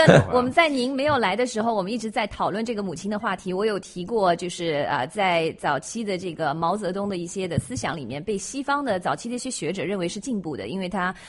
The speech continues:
Speaker 2: 因为老毛，说到母亲的过去，我就想到这个老毛写过的母-，呃，妇女革命军哈，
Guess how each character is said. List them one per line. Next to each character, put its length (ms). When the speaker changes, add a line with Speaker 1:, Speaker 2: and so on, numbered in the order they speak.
Speaker 2:
因 80
为 260
老 300
毛， 320
说 160
到 220
母 120
亲 160
的 80
过 140
去， 140
我 80
就 100
想 240
到 140
这 100
个 140
老 120
毛 160
写 220
过 120
的 120
母-， 260
呃， 140
妇 160
女 160
革 140
命 180
军 200
哈， 160